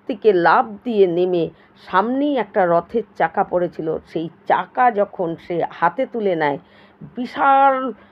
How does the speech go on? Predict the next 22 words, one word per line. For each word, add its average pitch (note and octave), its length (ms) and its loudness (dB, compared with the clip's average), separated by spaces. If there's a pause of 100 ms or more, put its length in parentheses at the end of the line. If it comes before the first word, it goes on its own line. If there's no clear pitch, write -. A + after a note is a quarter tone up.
(180)
ভগবানের G3 580 2
মূ-, F3 500 -10 (120)
মূর্তি F#3+ 720 -6 (140)
সে F3 160 -4
ধারণ G#3 380 0
করে। F3 320 0 (340)
আর D#3 280 4 (280)
পিতামহ G3+ 600 2
ভীষ্ম F#3 460 -4
দেখে E3+ 520 -2 (480)
যে E3 460 2 (240)
তার E3 220 4
হাতে D#3+ 300 -4 (240)
চক্র A#3 460 2
ঘুরছে, - 520 -6 (400)
ওই E3+ 140 -2 (160)
চাকা G#3+ 400 2
না C4 180 4
দেখে F#3 300 0
দেখছে F3 340 -8 (100)
চক্র F#3 440 -2
ঘুরছে। C3 460 -8